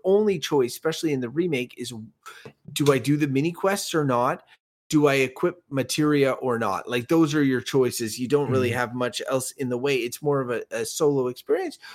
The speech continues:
Speaker 1: which, to be fair, the original one was as well, but I've grown up since then. So I don't know. Oh,
Speaker 2: I
Speaker 1: I,
Speaker 2: think
Speaker 1: I'm a little less interested.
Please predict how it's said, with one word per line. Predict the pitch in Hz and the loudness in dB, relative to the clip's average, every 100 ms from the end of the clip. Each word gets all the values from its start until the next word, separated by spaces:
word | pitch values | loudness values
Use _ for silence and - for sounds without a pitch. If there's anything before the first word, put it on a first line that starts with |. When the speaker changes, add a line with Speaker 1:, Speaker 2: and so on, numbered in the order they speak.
| - - | -12 -2
Speaker 1:
which, | 269 - | 0 0
to | - | -4
be | 254 220 | -2 -2
fair, | 220 214 220 | 2 4 4
the | 214 | 4
original | 185 185 175 180 151 | 2 2 0 2 2
one | 151 151 147 _ - | 4 0 -2 _ -14
was | 139 139 139 127 | -4 0 0 -2
as | 120 127 | -6 2
well, | 135 127 | 4 4
but | 123 - | 0 0
I've | 127 135 | 0 0
grown | - 131 123 | 2 0 2
up | 123 - | -4 -6
since | - 110 - | -10 -10 -4
then. | 143 127 110 | -2 -2 -4
So | - 131 120 110 - - - _ _ _ - | -4 -2 0 -2 -12 -20 -20 _ _ _ 2
I | 156 | 4
don't | 160 160 | 4 2
know. | 143 113 - | 0 -2 -2
Oh, | 160 | 0
Speaker 2:
I | 131 143 | 4 4
Speaker 1:
I, | 160 113 | 2 0
Speaker 2:
think | 233 233 | -2 0
Speaker 1:
I'm | 160 180 - | 0 -2 0
a | 165 | 2
little | 165 170 147 | 4 2 2
less | 123 - | 0 -2
interested. | 120 - - 107 98 | -6 -8 -12 -12 -14